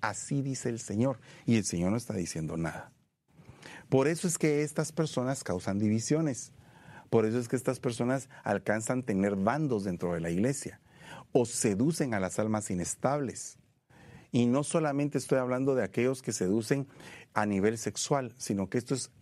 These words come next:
algo más terrible porque estos seducen a nivel espiritual y pueden hacer que muchas personas caigan. Les ruego, hermanos, que se cuiden de los que causan divisiones y dificultades y van en contra de lo que a ustedes se les ha enseñado.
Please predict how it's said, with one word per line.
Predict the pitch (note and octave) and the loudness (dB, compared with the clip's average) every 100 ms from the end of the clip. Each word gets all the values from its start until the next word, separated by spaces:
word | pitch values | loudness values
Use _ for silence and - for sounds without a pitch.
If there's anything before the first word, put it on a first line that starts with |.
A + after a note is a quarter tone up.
| - - | -10 -2
algo | B2 B2+ | 0 0
más | B2 B2+ | 0 -2
terrible | B2 A2+ B2+ C3 | -2 -2 0 -2
porque | B2+ - A#2 | -4 -6 -4
estos | - B2+ - - - | -4 -6 -8 -18 -6
seducen | - A#2+ A2+ B2 C3 | 2 2 2 0 -2
a | A#2 | 0
nivel | G2 G#2+ | 2 4
espiritual | B2 - A#2+ F#2 B2 A#2+ | 2 0 -2 0 0 0
y | |
pueden | A2+ A#2+ A2 | 0 -2 -2
hacer | - A2 | -4 -2
que | G#2+ | -2
muchas | G#2+ G#2+ | -2 -4
personas | - G2 G#2 G2 | -6 -4 -2 -2
caigan. | - F2+ E2+ F#2 - _ _ - - - - | -2 -4 -4 -10 -20 _ _ -20 -16 -14 -2
Les | C3 C3 C3 | 2 4 4
ruego, | F#3+ G#3 | 2 4
hermanos, | E3+ E3 F3+ - | 2 2 0 -2
que | C#3+ | -2
se | - B2+ | -2 -2
cuiden | - D#3 F3+ D#3+ | 0 2 2 2
de | |
los | B2+ A2 | 2 0
que | G#2+ | -2
causan | - B2 C#3+ C3+ | 0 0 0 0
divisiones | A2 G#2 B2+ B2+ B2 | 0 0 0 0 0
y | |
dificultades | A#2 A2+ - A#2+ C#3+ D3+ C3 - - _ _ - - - - - - - - - - | 0 0 -2 0 2 0 -4 -10 -16 _ _ -20 -20 -20 -20 -20 -20 -20 -18 -18 -4
y | - C3+ | 2 4
van | C#3 F3 | 4 4
en | G3 E3+ | 2 2
contra | D3 G3+ A#3 - D3 | 4 2 2 2 2
de | C3 | 4
lo | A#2+ | 2
que | A2+ A2+ | 4 2
a | |
ustedes | A2 G#2 - G3 A3 A#3+ | 2 -2 0 2 4 2
se | - A2+ | 2 0
les | G2+ - | 0 0
ha | |
enseñado. | A#2 A#2 G#2+ F#2+ E2 D#2 | 0 0 0 2 0 -4